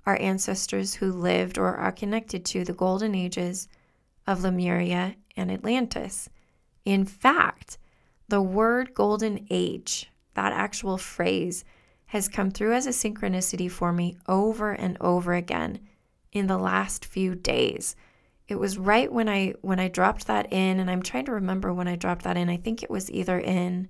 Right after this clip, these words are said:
one of my gatherings. It could be my Lemurian gathering, could have been my Galactic Federation gathering. I'm doing a lot of gatherings <laughs> lately, so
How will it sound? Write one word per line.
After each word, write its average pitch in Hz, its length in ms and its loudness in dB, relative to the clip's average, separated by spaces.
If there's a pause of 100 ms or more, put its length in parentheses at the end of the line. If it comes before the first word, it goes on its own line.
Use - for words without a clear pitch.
(880)
one 196 180 6
of 214 80 4
my 196 160 2
gatherings. 185 800 4
It - 100 -12
could 269 180 -2
be 370 100 -4
my 254 180 0
Lemurian 185 840 0
gathering, 190 880 0
could - 140 -6
have - 80 -10
been 220 120 -2
my 104 120 -2
Galactic - 540 -6
Federation 196 500 -2
gathering. 196 460 0 (500)
I'm 202 60 -4
doing 233 220 4
a 240 60 2
lot 185 180 0
of 202 120 -6
gatherings 190 600 -2
<laughs> - 0 -
lately, - 500 4
so - 220 2